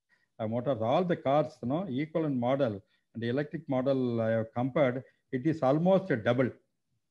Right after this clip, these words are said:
Today's, uh, this thing. whatever the vehicles what they have released. Even, uh, scooters, electric scooters also, it is about maybe eighty percent or so. My, uh, study says that it is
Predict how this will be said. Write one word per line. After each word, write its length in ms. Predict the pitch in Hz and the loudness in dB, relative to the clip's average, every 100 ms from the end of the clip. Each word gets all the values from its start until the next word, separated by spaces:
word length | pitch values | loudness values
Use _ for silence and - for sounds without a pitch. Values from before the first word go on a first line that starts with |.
| _ | _
Today's, 400 | 131 151 160 156 | 0 2 2 0
uh, 460 | 131 117 117 113 110 101 | -2 0 0 0 -2 -6
this 120 | 107 - | -12 -14
thing. 120 | 117 _ _ _ _ _ _ _ _ | -16 _ _ _ _ _ _ _ _
whatever 280 | 117 117 131 123 | -6 -2 0 0
the 60 | 113 | -2
vehicles 300 | 117 117 123 - | -2 -4 -6 -4
what 180 | 113 113 | -6 -4
they 120 | 107 | -4
have 180 | 101 98 | -4 -6
released. 360 | 104 107 104 _ _ _ _ _ _ _ _ _ _ _ _ _ _ - | -6 -6 -8 _ _ _ _ _ _ _ _ _ _ _ _ _ _ -4
Even, 320 | 143 180 175 | 0 2 2
uh, 160 | 143 120 | 2 0
scooters, 440 | - 170 175 156 131 | 0 0 0 0 0
electric 360 | 147 151 175 - | 0 -2 -6 -4
scooters 420 | 151 143 151 - | -4 -2 -4 -2
also, 540 | 131 139 - 175 185 185 - _ | -2 -2 -2 -2 -2 -6 -20 _
it 140 | 127 | -6
is 140 | 139 156 | -4 -2
about 380 | 135 151 151 120 120 | 0 0 -2 -4 -4
maybe 300 | 127 143 123 | -2 -2 0
eighty 260 | 139 143 | 0 -2
percent 360 | 170 143 151 135 | -2 -4 -4 -2
or 120 | 123 - | -2 -4
so. 80 | 117 113 - | -8 -10 -10
My, 80 | 110 117 117 110 110 | -6 -4 -4 -4 -6
uh, 400 | 110 110 - 107 - _ _ _ - | -12 _ -14 -12 -12 _ _ _ -16
study 260 | 113 123 | -8 -6
says 360 | 117 - 120 113 | -6 -8 -8 -6
that 220 | 127 135 113 | -6 -8 -10
it 60 | |
is 80 | 113 | -12